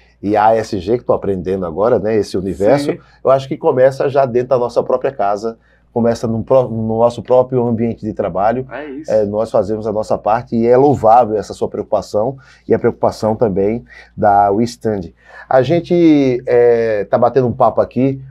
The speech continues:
Speaker 1: muito bacana com o Rafael Weisman, que é o C E O da We Stand, que fala um pouco sobre todo esse ecossistema de sustentabilidade, A S G, a gente aprendendo a cada dia. É, Rafael, eu queria que você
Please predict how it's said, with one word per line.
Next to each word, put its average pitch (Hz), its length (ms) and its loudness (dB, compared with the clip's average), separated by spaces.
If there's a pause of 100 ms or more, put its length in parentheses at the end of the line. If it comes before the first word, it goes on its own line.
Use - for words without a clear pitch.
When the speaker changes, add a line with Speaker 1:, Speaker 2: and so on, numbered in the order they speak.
(120)
Speaker 1:
muito 185 240 2
bacana 160 720 4
com 127 120 0
o - 20 0
Rafael 139 580 4 (160)
Weisman, 123 760 2
que 160 100 2
é 156 60 6
o 151 120 4
C - 240 -2
E 175 60 8
O 165 300 6
da 117 160 6
We 127 140 4
Stand, 160 340 0 (400)
que 147 640 4
fala 135 340 4
um 131 100 2
pouco 135 340 2
sobre 117 580 2 (340)
todo 135 360 4
esse 120 560 2
ecossistema 123 920 -2 (180)
de 113 140 0
sustentabilidade, 110 1200 -2
A 104 120 0
S 110 220 -4
G, 107 300 -4
a - 120 0
gente 156 260 -2
aprendendo 107 460 -4
a 101 60 -4
cada 107 240 -4
dia. 90 280 -8 (520)
É, 95 260 0
Rafael, 104 580 2 (360)
eu 104 100 -4
queria 147 160 2
que 135 80 -16
você 135 600 2